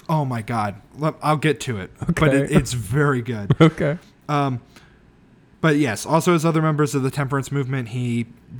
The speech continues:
Speaker 1: did not like physical pleasure. He thought that, like, you know, sex is for procreation only.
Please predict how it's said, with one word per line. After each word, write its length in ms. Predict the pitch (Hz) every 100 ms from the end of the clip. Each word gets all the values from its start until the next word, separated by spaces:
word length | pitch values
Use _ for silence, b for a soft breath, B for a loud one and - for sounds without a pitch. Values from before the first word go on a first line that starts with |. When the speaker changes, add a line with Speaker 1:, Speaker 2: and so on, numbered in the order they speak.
| -
Speaker 1:
did 220 | - 120 120
not 300 | 127 120 117
like 220 | 123 120
physical 280 | 127 - 113
pleasure. 520 | - 165 156 165 160
He 180 | 127 127
thought 300 | 127 120 -
that, 160 | 117
like, 220 | 110 110 - - - -
you 100 | 123
know, 120 | 104
sex 340 | 101 120 113 -
is 80 | 110
for 100 | 110
procreation 600 | 123 110 107 101 - 113
only. 480 | 151 160 160 160